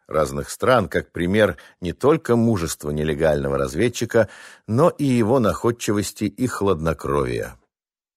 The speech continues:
Шла война, и в июне тысяча девятьсот сорок второго года Коэна мобилизовали. Служил он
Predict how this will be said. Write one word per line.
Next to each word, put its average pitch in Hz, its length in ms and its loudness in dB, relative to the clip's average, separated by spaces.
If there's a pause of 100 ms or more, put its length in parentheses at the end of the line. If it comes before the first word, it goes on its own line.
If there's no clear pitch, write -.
(400)
Шла 120 400 2
война, 73 640 0 (280)
и 92 140 -4
в 101 80 2
июне 143 340 2
тысяча 120 380 -4
девятьсот 85 480 -2
сорок 76 240 -4
второго 82 400 2
года 120 440 4 (220)
Коэна 117 440 4
мобилизовали. 76 1040 -2 (500)
Служил 101 420 0
он 120 200 4